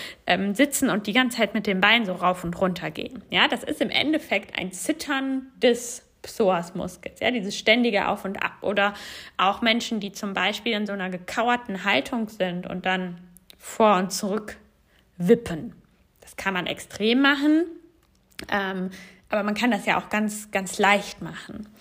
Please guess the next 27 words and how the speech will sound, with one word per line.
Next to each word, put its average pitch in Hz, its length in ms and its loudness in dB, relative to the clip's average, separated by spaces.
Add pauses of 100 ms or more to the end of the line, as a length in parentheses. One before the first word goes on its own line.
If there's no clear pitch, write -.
(500)
Ähm, 190 400 0 (340)
und 226 200 2
diese 285 320 8
Art - 260 4
von 214 520 0 (500)
Schütteln 247 880 2 (180)
oder 180 340 -2 (120)
leichten 214 440 2
Bewegungen 190 460 -2
ist - 240 -2
quasi 254 460 2
ein, 208 240 0 (240)
soll 226 160 8
einen 240 240 4
ähnlichen 226 360 0
Effekt - 440 0
haben, 262 200 0 (120)
hat - 160 2
es 294 120 4
aber 214 240 0
nicht 185 320 -6
wirklich, 247 460 0 (400)
weil 214 160 4
wir 214 160 2
halt 208 200 0
nie 277 400 4 (200)
so 226 720 0